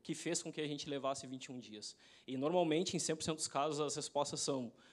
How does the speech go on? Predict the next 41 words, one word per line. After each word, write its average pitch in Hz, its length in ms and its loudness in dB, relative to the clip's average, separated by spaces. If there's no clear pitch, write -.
"Isso 139 180 0
aqui - 100 0
é 165 40 4
só 170 160 2
um 196 40 0
reflexo", 196 600 0
né? 127 160 -6
Então, 131 680 0
não 131 180 2
é 139 40 8
uma 147 120 6
meta, 147 300 2
de 131 100 -4
novo. 160 360 0
É, 143 240 0
o 143 60 -2
que 131 120 -4
que 208 80 0
a 208 40 4
gente 208 180 0
tem 196 120 0
que - 80 -6
fazer 147 420 4
pra 165 140 0
esse - 140 -8
cenário 151 340 2
não 147 120 4
se 175 120 2
repetir? 160 440 -4
Se - 160 2
a 147 60 4
gente, 156 260 0
como 175 220 0
time, 170 360 0
não 170 180 2
se 180 140 -2
permite 151 380 0
que 143 80 -2
isso 131 120 -4
se - 140 -4
repita. 135 460 -8